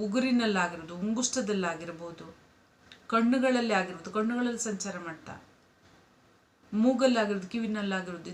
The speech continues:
ದೇಹದ ಯಾವ ಭಾಗನೂ ಬಿಡೋದಿಲ್ಲ. ಆ ರೀತಿಯಾಗಿ ಸಂಚಾರವನ್ನ ಮಾಡ್ತಕ್ಕಂಥ ಸಂದರ್ಭದಲ್ಲಿ ಶಬ್ದಾವಳಿಗಳು ಅವಶ್ಯವಾಗಿ ಆಗ್ತಾ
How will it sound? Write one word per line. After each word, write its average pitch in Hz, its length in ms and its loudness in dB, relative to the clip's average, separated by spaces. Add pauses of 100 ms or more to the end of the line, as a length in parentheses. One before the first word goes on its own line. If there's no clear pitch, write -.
ದೇಹದ 214 320 0 (140)
ಯಾವ 202 120 4 (140)
ಭಾಗನೂ 202 360 0 (100)
ಬಿಡೋದಿಲ್ಲ. 139 420 -12 (3750)
ಆ 240 100 6
ರೀತಿಯಾಗಿ 269 440 0 (120)
ಸಂಚಾರವನ್ನ 240 680 0 (140)
ಮಾಡ್ತಕ್ಕಂಥ 214 460 -2
ಸಂದರ್ಭದಲ್ಲಿ 180 760 -4
ಶಬ್ದಾವಳಿಗಳು 226 1120 0
ಅವಶ್ಯವಾಗಿ 208 500 -2
ಆಗ್ತಾ - 280 -14